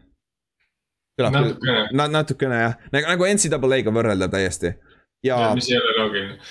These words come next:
Speaker 1: Jah, see, see ei ole loogiline, see oli profiliiga. Siis, äh, algusaastatel Cardinals oli ainuke meeskond, kes sai Chicago Bearsile nagu enam-vähem vastu. Sest et Chicago Bears oli täis powerhouse koos George Ha-, Halasega seal juhtimisel,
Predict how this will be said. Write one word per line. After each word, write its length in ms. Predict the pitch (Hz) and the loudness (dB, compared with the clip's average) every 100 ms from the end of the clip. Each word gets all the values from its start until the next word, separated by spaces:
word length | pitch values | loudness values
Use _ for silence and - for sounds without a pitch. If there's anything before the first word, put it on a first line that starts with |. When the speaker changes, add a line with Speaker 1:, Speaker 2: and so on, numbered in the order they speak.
| - - | -18 -2
Speaker 1:
Jah, 180 | 120 107 - - - | 0 0 -4 -12 -6
see, 300 | - 127 117 | 0 0 2
see 140 | 147 | 2
ei 20 | |
ole 140 | 131 123 | 2 2
loogiline, 240 | 127 101 107 | 2 2 2
see 80 | 120 | 2
oli 60 | 113 | 2
profiliiga. 460 | 127 113 101 87 143 143 - - - - | 0 0 2 2 0 -4 -14 -20 -20 -2
Siis, 300 | 175 170 - | 0 2 2
äh, 140 | 123 113 - 156 | 0 0 -2 -2
algusaastatel 640 | 160 143 151 131 107 104 - - - _ - | 0 0 0 -2 0 -2 -2 -14 -20 _ -4
Cardinals 400 | 160 156 120 110 | 0 0 0 0
oli 80 | 107 | 0
ainuke 260 | 143 139 123 | 0 0 0
meeskond, 240 | 131 127 | 0 -2
kes 160 | 104 113 | 0 -2
sai 80 | 101 | -2
Chicago 320 | 110 131 117 | -2 0 0
Bearsile 460 | 135 135 - 104 95 95 92 107 | 0 0 0 0 2 0 0 -2
nagu 160 | 104 | 0
enam-vähem 400 | 135 127 117 117 | 0 0 0 0
vastu. 400 | 107 127 - 78 65 - _ _ _ | 0 -2 -4 -4 -6 -10 _ _ _
Sest 140 | 107 101 | -4 -2
et 80 | 117 | -2
Chicago 300 | 143 131 113 | 0 0 0
Bears 240 | 123 110 | -2 -2
oli 80 | 95 | -2
täis 160 | 117 107 | -2 0
powerhouse 600 | 117 117 104 101 98 - | 0 2 2 2 0 0
koos 240 | 98 92 - | -2 -2 -2
George 300 | 110 104 110 | -2 0 -4
Ha-, 140 | - _ - 107 | -10 _ -10 -2
Halasega 500 | 110 117 92 98 98 | 0 0 0 0 0
seal 280 | 95 101 98 - - | 0 0 -2 -4 -4
juhtimisel, 540 | 117 - 107 101 95 | -4 0 0 2 0